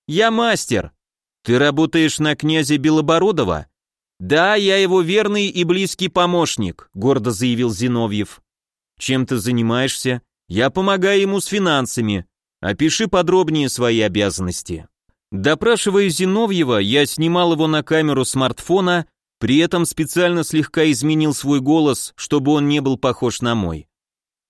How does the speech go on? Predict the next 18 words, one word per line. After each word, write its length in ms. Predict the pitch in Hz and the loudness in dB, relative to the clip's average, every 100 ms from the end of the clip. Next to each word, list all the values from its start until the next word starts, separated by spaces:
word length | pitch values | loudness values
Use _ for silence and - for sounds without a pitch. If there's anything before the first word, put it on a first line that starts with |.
| - | -6
Я 260 | 143 202 | 0 2
делал 420 | 196 202 214 196 185 | 2 2 2 4 2
разные 440 | 185 160 180 180 | 2 0 0 2
ролики. 560 | 185 143 90 - 73 - _ _ _ - | 2 0 -2 -8 -16 -18 _ _ _ -6
Некоторые 680 | 104 143 147 156 160 160 151 | 0 0 0 0 2 2 2
из 260 | 156 127 | 0 -2
них 240 | 151 151 - | 0 -2 -2
пригодятся 680 | 143 131 135 135 139 - | -2 0 0 2 0 -2
уже 220 | 143 127 139 | -2 0 0
совсем 480 | 143 131 - 139 | -2 -2 -2 -2
скоро. 540 | - - 113 104 85 - _ _ _ _ _ _ | -4 -2 0 2 0 -6 _ _ _ _ _ _
Зиновьев 600 | 87 113 156 226 214 196 | -6 -2 0 0 -2 -2
начал 380 | 190 196 - 175 | -2 -2 0 0
выдавать 480 | 151 160 156 170 - | 2 0 2 0 0
один 320 | 147 160 220 | -2 0 -2
секрет 480 | - 180 170 170 143 | -2 -4 0 0 0
за 160 | 120 | -2
другим. 540 | 135 131 117 101 85 | 0 0 -2 -2 -4